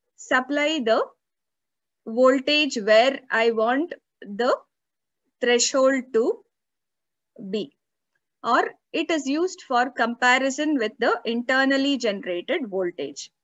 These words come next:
I will show you all that. Pin seven is called the discharge pin. There is a transistor connected at this pin,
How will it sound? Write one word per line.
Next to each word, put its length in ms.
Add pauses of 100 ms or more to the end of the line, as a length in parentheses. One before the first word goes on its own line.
I 160
will 220
show 260
you 160
all 260
that. 140 (640)
Pin 200
seven 400
is 180
called 320
the 80
discharge 760
pin. 140 (560)
There 240
is 160
a 120
transistor 840 (420)
connected 560
at 260
this 340
pin, 140